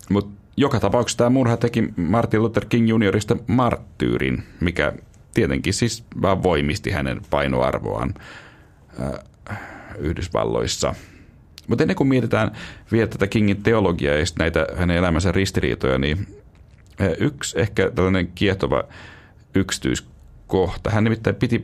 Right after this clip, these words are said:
päivää ennen kuolemaansa toisen kuuluisan puheen, äh, jonka nimi on I've been to the mountaintop. Eli se vois suomentaa vaikka, että olen ollut vuoren laella.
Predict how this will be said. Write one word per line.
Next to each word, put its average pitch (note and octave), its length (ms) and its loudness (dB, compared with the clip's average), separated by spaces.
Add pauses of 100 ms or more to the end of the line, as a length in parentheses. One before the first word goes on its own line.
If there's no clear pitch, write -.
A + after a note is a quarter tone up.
(100)
päivää A#2+ 280 2
ennen E2 180 2
kuolemaansa E2 580 2 (180)
toisen E2+ 520 2 (380)
kuuluisan C2 520 0
puheen, A#1+ 480 0 (760)
äh, C2 140 0 (460)
jonka F2 240 0
nimi E2 220 2
on D#2+ 220 0
I've F#2 380 0
been G2 280 4
to F#2+ 140 0
the E2+ 100 2
mountaintop. E2+ 800 0 (420)
Eli D2+ 320 0 (680)
se D2 140 -6
vois - 300 -6
suomentaa A1+ 460 -4
vaikka, A1+ 240 -4
että C#2 180 -2
olen D2 240 0
ollut C#2 360 0
vuoren C2+ 440 0
laella. A#1+ 360 -2